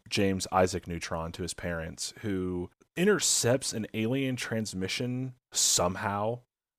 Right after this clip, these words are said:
and launches a homemade rocket into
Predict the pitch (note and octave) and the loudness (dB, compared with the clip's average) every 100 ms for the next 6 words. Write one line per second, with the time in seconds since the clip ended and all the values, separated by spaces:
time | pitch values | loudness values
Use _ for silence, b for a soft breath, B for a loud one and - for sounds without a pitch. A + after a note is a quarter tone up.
0 | _ G2+ G2+ G2 F#2 G2 G#2 G#2+ G2+ F#2+ | _ 0 2 4 2 0 0 -2 0 -2
1 | G2 G2+ G2 F2 E2+ F2+ F#2+ F2 - G2+ | 0 0 2 0 0 0 0 -4 -2 -6
2 | G#2 G2 F#2+ F#2+ F#2 F#2 | -4 -4 -4 -2 -4 -6